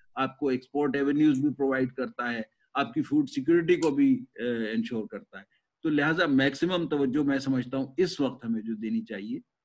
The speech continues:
वो, अ, agriculture पे देनी चाहिए और services sector को maximum utilization उसकी करनी चाहिए।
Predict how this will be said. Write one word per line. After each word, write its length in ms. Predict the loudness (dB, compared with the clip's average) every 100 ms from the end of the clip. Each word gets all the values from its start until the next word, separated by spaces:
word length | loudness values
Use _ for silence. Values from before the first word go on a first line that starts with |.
| _ _ -2
वो, 500 | 0 2 -2 -6 _ -10
अ, 40 |
agriculture 720 | -6 -6 -4 -4 -2 -4 -4
पे 120 | -4
देनी 260 | 0 0 0
चाहिए 500 | -2 -2 2 2 0 -4
और 260 | -4 -2 -4
services 500 | -4 0 0 -2 -6
sector 340 | -8 -14 -18 -12
को 100 | -6
maximum 580 | -2 -2 -2 -2 2 4
utilization 800 | 2 -2 -6 -6 -8 -10 -10 -10
उसकी 200 | -14 -12
करनी 300 | -12 -10 -12
चाहिए। 300 | -12 -14 -16